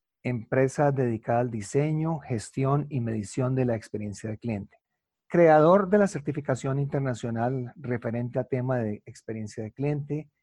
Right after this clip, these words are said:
la cual ha llegado a más de nueve países. Ha sido co-creador del aplicativo Ex Customer trescientos sesenta, aplicación que sirve para medir y gestionar la experiencia del cliente.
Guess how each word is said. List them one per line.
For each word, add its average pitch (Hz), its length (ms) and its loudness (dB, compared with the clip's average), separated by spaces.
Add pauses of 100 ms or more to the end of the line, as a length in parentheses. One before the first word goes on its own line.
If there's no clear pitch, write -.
(400)
la 123 160 -4
cual 127 200 4
ha 131 60 4
llegado 131 360 2
a - 20 -2
más 127 180 -2
de 123 160 -4
nueve 123 240 -2
países. - 640 -2 (920)
Ha 143 100 2
sido 165 300 6
co-creador 147 880 6 (100)
del 131 280 2
aplicativo 127 920 0
Ex 143 240 -4
Customer 147 480 -2
trescientos 143 320 -6
sesenta, 139 460 -2 (920)
aplicación 110 600 -6
que 135 220 0
sirve 123 380 -4
para 120 180 2
medir 107 300 -2
y 135 60 -2
gestionar 113 400 -4
la 120 80 -4
experiencia 110 520 -6
del 110 100 -6
cliente. 117 320 -6